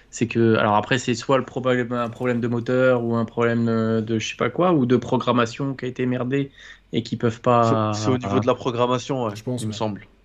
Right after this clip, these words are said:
Speaker 1: Ah ouais ?
Speaker 2: Même
Speaker 1: Mais
Speaker 2: s'il y a
Speaker 1: ils peuvent
Speaker 2: des patchs, euh, des patchs officieux qui ont réussi à le faire tourner officieusement à soixante F P S, mais c'est un
Speaker 1: Ouais.
Speaker 2: problème de programmation.
Speaker 1: Mais
Speaker 3: Je
Speaker 1: ils
Speaker 3: pense qu'il
Speaker 1: disaient
Speaker 3: faut un remaster, tout simplement, hein. Faites
Speaker 1: Ouais,
Speaker 3: un
Speaker 1: faut
Speaker 3: remaster
Speaker 1: qu'il, euh, faut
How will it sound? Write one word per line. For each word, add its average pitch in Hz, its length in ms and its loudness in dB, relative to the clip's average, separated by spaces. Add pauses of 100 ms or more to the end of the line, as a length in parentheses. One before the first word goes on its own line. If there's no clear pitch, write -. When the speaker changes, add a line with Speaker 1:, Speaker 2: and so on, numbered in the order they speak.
(140)
Speaker 1:
Ah 131 100 4
ouais ? 156 140 4
Speaker 2:
Même - 1040 -6
Speaker 1:
Mais 120 40 8
Speaker 2:
s'il 117 120 4
y - 20 2
a - 60 6
Speaker 1:
ils - 20 0
peuvent - 20 0
Speaker 2:
des 131 120 4
patchs, 143 380 0
euh, 120 220 -2
des 113 140 -6
patchs 131 340 -6
officieux 151 720 -2 (320)
qui - 80 -8
ont 120 100 -4
réussi 120 320 -2
à 131 40 2
le 113 80 -2
faire 120 200 -4
tourner 117 520 -4 (160)
officieusement 131 840 0
à - 20 -4
soixante 110 360 -6
F 110 60 -6
P 113 140 -2
S, 117 260 -2
mais 104 180 -2
c'est - 140 -4
un 151 40 0
Speaker 1:
Ouais. 160 100 6
Speaker 2:
problème 110 240 2
de 104 60 -4
programmation. 107 680 -4
Speaker 1:
Mais 127 80 6
Speaker 3:
Je 123 80 2
Speaker 1:
ils 117 40 0
Speaker 3:
pense 151 160 4
qu'il 127 80 0
Speaker 1:
disaient 151 120 4
Speaker 3:
faut 175 60 10
un 170 100 8
remaster, 165 600 0
tout - 80 -16
simplement, 139 520 -2
hein. 117 200 -6
Faites 127 160 -6
Speaker 1:
Ouais, 131 100 4
Speaker 3:
un 139 120 4
Speaker 1:
faut 127 60 2
Speaker 3:
remaster 131 280 -2
Speaker 1:
qu'il, 117 80 -2
euh, 113 120 0
faut 107 160 -14